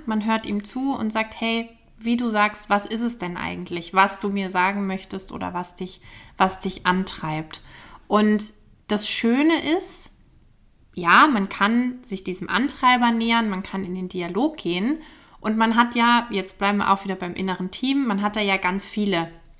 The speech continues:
Fürsprecher, Sprecherinnen, Spielerchen, Figürchen, wie auch immer ihr es euch vorstellen wollt und könnt. Und auch für den Antreiber auf der einen Seite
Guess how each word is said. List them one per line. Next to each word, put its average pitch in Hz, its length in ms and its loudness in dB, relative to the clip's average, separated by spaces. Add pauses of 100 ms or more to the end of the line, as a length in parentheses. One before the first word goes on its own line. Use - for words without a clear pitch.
(440)
Fürsprecher, 220 1000 4
Sprecherinnen, 214 920 0
Spielerchen, 208 960 0
Figürchen, 208 720 0
wie 233 140 6
auch 226 120 8
immer 226 300 2
ihr 202 120 2
es 202 120 -4
euch - 160 -8
vorstellen 175 680 0
wollt 202 320 0
und 180 180 -8
könnt. 233 420 0 (680)
Und 220 200 -2
auch 262 200 6
für - 180 -4
den 202 260 -2
Antreiber 262 840 4
auf 202 120 -6
der 185 160 -6
einen 247 300 0
Seite 262 600 4